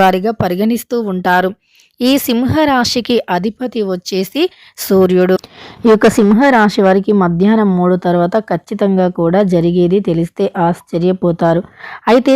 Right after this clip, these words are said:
సింహరాశి వారికి మాత్రం మధ్యాహ్నం మూడు తర్వాత ఎందుకు వీరికి ప్రత్యేకంగా ఉంది? సింహరాశి వారికి మధ్యాహ్నం మూడు తర్వాత మాత్రమే ఎందుకు వీరికి మంచి ఫలితం ఉంది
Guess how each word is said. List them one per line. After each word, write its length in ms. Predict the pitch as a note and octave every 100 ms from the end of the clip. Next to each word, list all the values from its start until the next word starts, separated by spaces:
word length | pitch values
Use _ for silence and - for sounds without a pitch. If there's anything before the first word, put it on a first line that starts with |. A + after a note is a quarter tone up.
| C4
సింహరాశి 680 | A3+ G3+ A#3 C#4+ C4 B3 B3+
వారికి 400 | A3 G3+ F#3+ G3+ G3
మాత్రం 300 | F#3 F#3 C4+ E4+ - - -
మధ్యాహ్నం 500 | F#3+ F3+ B3 D4+ D4+ C4+
మూడు 180 | A3+ A3 G#3
తర్వాత 500 | G#3 F#3+ F#3+ F#3+ D#4 - _ _ G3+
ఎందుకు 440 | G#3 A#3 D4 D4
వీరికి 420 | C#4 A3+ G#3 G#3 A3 - _ -
ప్రత్యేకంగా 720 | G3 F#3 B3 C4 B3+ A3+ A3+ F#3
ఉంది? 240 | F3 E3+ E3+ _ -
సింహరాశి 680 | A#3 A#3+ D4+ D#4 C#4+ C4 C4+
వారికి 340 | A#3+ A3+ G#3+ A#3
మధ్యాహ్నం 500 | F#3+ E3+ G#3 A#3+ A#3+ F#3
మూడు 300 | F3+ F#3+ G#3+ B3
తర్వాత 300 | B3 A3+ A3 A3
మాత్రమే 400 | F#3+ F3+ F#3 G#3 E4 _ _ _ -
ఎందుకు 360 | F#3+ G#3 A#3+ A#3+
వీరికి 300 | A3 G3+ A#3+
మంచి 320 | G#3+ F3+ F3+ G3+
ఫలితం 360 | G3+ F3+ F#3+ F3+
ఉంది 180 | E3+